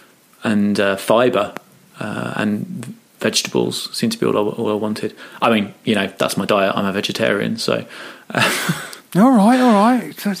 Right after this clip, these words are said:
Speaker 1: All right, yeah.
Speaker 2: Never d-
Speaker 1: All right,
Speaker 2: shut up
Speaker 1: yeah.
Speaker 2: about it, do you?
Speaker 1: Well, I was, I thought if you're not gonna make a vegetarian joke, I will. But, uh, there you go. Um, but the bit of follow-up to last week is, uh, remember I was worried about carrying water?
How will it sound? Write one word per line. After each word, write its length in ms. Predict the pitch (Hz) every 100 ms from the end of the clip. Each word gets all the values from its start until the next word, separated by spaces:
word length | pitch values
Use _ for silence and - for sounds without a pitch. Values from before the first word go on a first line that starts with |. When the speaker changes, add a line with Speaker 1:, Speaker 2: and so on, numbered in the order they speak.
| -
Speaker 1:
All 160 | 175 233
right, 220 | 196 202
yeah. 140 | 190 190
Speaker 2:
Never 180 | 185
d- 160 | 202 -
Speaker 1:
All 60 | 180
right, 280 | 220 240
Speaker 2:
shut 140 | 208 208
up 120 | 240
Speaker 1:
yeah. 60 | 208
Speaker 2:
about 220 | 160 147
it, 80 | 180
do 100 | 220
you? 120 | 170 - - - - - - - -
Speaker 1:
Well, 240 | 269 302
I 60 | 277
was, 180 | 285 -
I 140 | 190
thought 240 | 196 226 202
if 100 | 170
you're 80 |
not 160 | 196 185
gonna 120 | 131
make 120 | 120 113
a 40 |
vegetarian 420 | 110 110 120 117
joke, 240 | 113 117 139
I 120 | 156
will. 320 | 95 120 151
But, 240 | 151 135 -
uh, 220 | 131 131
there 120 | 143
you 100 | 117
go. 200 | - 143 165 - - - - -
Um, 580 | 135 135 139 139 - - 170 - - - - - -
but 420 | 170 156 156 - 190
the 200 | 156 151
bit 200 | 196 185
of 80 |
follow-up 440 | 135 196 175 139 139
to 100 | 143
last 260 | 151 160 -
week 200 | 120 117
is, 300 | 117 131 -
uh, 380 | 131 131 127 131
remember 260 | 143 147
I 60 | 151
was 160 | 147
worried 160 | 160 160
about 180 | 156 156
carrying 360 | - 165 160
water? 420 | 156 220 - -